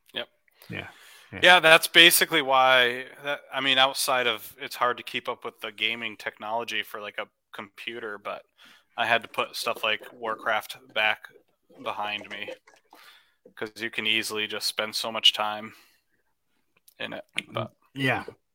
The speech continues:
Speaker 2: And they designed those games in that way to, to keep you
Speaker 1: Oh, one hundred percent.
Speaker 2: coming back. Yeah.
Speaker 1: Yeah.
Speaker 2: Um, so, Mike, the, the next question.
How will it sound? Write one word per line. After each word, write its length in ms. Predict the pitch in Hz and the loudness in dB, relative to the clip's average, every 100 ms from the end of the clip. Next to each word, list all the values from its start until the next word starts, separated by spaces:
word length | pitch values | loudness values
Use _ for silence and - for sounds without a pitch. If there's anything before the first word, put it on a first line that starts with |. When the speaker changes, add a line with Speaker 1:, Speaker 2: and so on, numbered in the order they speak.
| - | -6
Speaker 2:
And 120 | 143 | 4
they 120 | 156 147 | 8 8
designed 360 | 135 131 135 | 6 4 4
those 160 | 139 120 | 4 2
games 300 | 127 139 123 | 2 2 2
in 80 | 131 | 2
that 160 | 139 | 2
way 240 | 131 175 - | 2 -2 -6
to, 240 | - 120 107 _ - | -4 -2 -2 _ -4
to 180 | 123 104 | -2 -2
keep 260 | - 117 110 | -4 -6 -2
you 160 | 120 113 | -2 2
Speaker 1:
Oh, 120 | 131 | 6
one 100 | 123 | 8
hundred 220 | 117 113 | 8 6
percent. 200 | 131 135 | 2 2
Speaker 2:
coming 120 | 139 | 2
back. 100 | 165 - _ - _ _ - | -4 -8 _ -20 _ _ -12
Yeah. 220 | 113 107 - | -8 -8 -10
Speaker 1:
Yeah. 100 | - - - - - - - - - 151 156 | -16 -14 -16 -16 -14 -16 -18 -6 6 10 10
Speaker 2:
Um, 240 | 143 127 - _ _ - | 8 4 -2 _ _ 4
so, 160 | - | 8
Mike, 320 | 175 180 208 - | 12 12 10 8
the, 320 | 170 160 - | 8 8 6
the 140 | 151 | 4
next 240 | 156 170 - | 6 4 4
question. 460 | - 165 - 92 | 6 6 6 -2